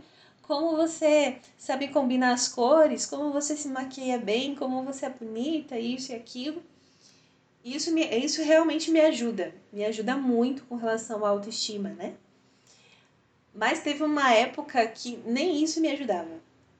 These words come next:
Nem isso, é, era suficiente, né? Hoje eu sei que o que importa é o que Deus pensa de mim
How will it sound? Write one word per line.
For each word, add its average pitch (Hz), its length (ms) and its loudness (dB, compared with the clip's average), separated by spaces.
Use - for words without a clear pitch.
Nem 233 540 -4
isso, 262 500 -10
é, 190 600 -6
era 208 280 4
suficiente, 208 760 -4
né? - 180 -14
Hoje 226 540 4
eu 240 140 4
sei 233 300 0
que 254 420 -6
o 226 80 -2
que 254 180 -12
importa 262 800 2
é 214 80 -2
o 226 80 -2
que 233 120 -16
Deus 214 280 0
pensa 285 320 -10
de 302 140 -6
mim 226 260 -6